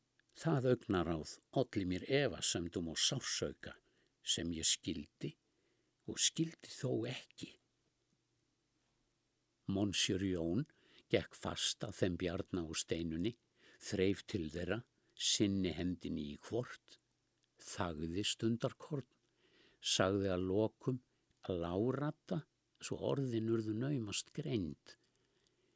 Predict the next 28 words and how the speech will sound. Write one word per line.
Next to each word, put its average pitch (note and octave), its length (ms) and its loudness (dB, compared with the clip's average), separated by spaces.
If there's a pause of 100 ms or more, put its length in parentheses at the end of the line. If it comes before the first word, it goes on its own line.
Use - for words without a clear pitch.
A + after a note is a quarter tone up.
(640)
„Sannleikann F#2 1300 2
mun E2 240 0
ég E2+ 280 0
eftir F2+ 380 -4
láta E2+ 320 0
öðrum F2+ 680 2
að E2+ 140 -2
leiða F2 340 0
í F2 100 0 (180)
ljós, - 500 -2 (400)
en D#2+ 160 -4
saurlifnaðinn B2 1040 4
á F#2 40 -2
sjöundá, F2 800 0 (580)
hann C#3+ 360 4
skal - 380 0
ég G2+ 380 4
vera E2+ 240 -4
maður E2+ 580 -4
til F#2 200 -6
að F2 180 -2
leiða E2+ 380 2
til E2+ 320 -6
lykta.“ - 500 -10 (1300)
Lét F2 300 0
hann E2 160 -4
þau D#2+ 120 -2
vita - 360 -2